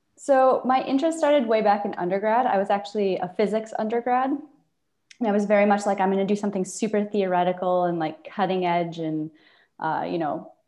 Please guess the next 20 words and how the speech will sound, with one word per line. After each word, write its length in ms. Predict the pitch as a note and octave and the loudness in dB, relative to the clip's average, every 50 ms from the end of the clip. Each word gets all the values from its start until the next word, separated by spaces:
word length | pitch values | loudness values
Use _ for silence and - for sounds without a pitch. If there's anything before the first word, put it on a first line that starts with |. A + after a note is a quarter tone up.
| _ _ _ _ _ | _ _ _ _ _
I 60 | F#3 | -6
don't 100 | E3+ E3 | -4 -2
know, 120 | D#3+ D#3 D#3 | -2 -2 -4
topological 600 | - G3+ A3+ G3 A3+ A3 A3 G#3+ A3+ A3 A3+ - | -2 -2 0 4 4 4 6 4 4 2 2 2
insulators, 520 | A#3+ A3 G#3 A3 G#3+ F#3+ F3 F3+ F3+ F3 | 2 0 2 4 4 4 6 4 4 4
something 320 | - A3 G#3+ A#3 G#3+ G#3+ F#3 | 2 0 2 2 2 4 4
very, 640 | G#3 G3+ G3 G3 F#3+ F#3 F3+ F3 E3+ E3+ E3+ - - - | 4 6 6 6 4 4 2 2 0 0 0 -2 -2 -2
you 140 | F#3+ F3+ E3 | -2 -2 -2
know, 140 | D#3+ - - - | -4 -6 -10 -16
s-, 160 | - - - - - | -20 -20 -20 -20 -18
showy." 680 | - - - G#3 F#3+ F#3 F3+ F3 E3 D#3+ D#3 D#3 - - _ _ _ _ _ _ _ _ | -16 -2 0 2 4 4 4 2 2 0 -2 -4 -6 -14 _ _ _ _ _ _ _ _
And 360 | G3 G3 F#3+ F#3 F#3 F#3 F3+ E3+ F#3 - - | 2 4 4 4 4 2 0 -2 -6 -6 -6
it 80 | G3 | -6
came 240 | G3+ - G#3+ G#3+ G#3 | -4 -2 0 0 0
to 80 | G3 G3 | 0 0
doing 220 | G#3 G3+ G3+ G3 | 0 0 0 0
a 40 | F#3+ | -2
senior 320 | F#3+ - G3+ F#3 F3+ E3+ | -4 -4 -4 -2 0 0
research 460 | E3 F3 G3+ G#3 - G3 F3 - - - | 0 0 -2 0 0 -2 -2 -2 -6 -6
project. 500 | - E3 E3 D#3+ E3 D#3+ D#3+ D#3+ D#3+ | -4 -2 -2 0 -2 -4 -4 -6 -10